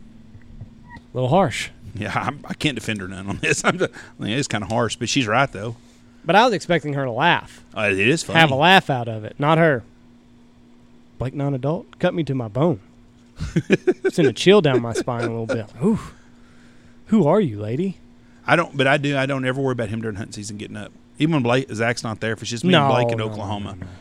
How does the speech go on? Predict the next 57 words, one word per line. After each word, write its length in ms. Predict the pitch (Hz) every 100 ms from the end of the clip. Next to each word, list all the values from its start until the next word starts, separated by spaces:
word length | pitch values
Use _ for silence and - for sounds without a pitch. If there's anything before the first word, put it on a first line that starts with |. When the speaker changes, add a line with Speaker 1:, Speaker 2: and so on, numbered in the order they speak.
| -
Speaker 2:
I 100 | 113
don't 120 | 127
Speaker 1:
No. 60 | 123
Speaker 2:
have 160 | 113 -
to 60 |
set 240 | - 123 113
my 120 | 113
alarm 280 | 113 113 110
to 60 |
make 180 | 107 101
sure 180 | - 104
he's 220 | 113 104
up 180 | 104 107
or 40 |
nothing. 320 | 104 104 104
He 100 | 104 110
d-, 140 | 104
he 80 | 104
gets 240 | 117 113
up. 180 | 113 - - -
I 140 | - 98
hate 180 | 131 127
his 140 | 110
fucking 280 | 135 123 113
alarm. 500 | 110 113 131 147 135 - - - -
It's 100 | -
the 60 |
most 240 | 107 110 -
Speaker 1:
Yeah. 80 | 101
Speaker 2:
annoying 300 | 110 123 113
fucking 280 | 120 117
alarm 300 | 113 113 117
in 60 | 107
the 60 | 104
world. 400 | 113 131 143 - _ _ _ _ _ -
Speaker 1:
I 100 | -
don't 160 | 226 190
think 240 | 165 147
Blake, 380 | 131 147 170 -
ha-, 80 | 147 -
other 220 | 127 135
than 100 | 127
fantasy 320 | 117 131 127 -
football 280 | 165 196
drafts, 280 | 113 123 120 165
I 60 |
don't 120 | 208
think 160 | 156 123
Blake 200 | 131 147
has 120 | 123
ever 220 | 135 190 151
said 320 | 143 135 127 - _ _
he 120 | 127
was 140 | 135 127
gonna 180 | 135
be 180 | 110 170
somewhere 560 | - 131 120 120 120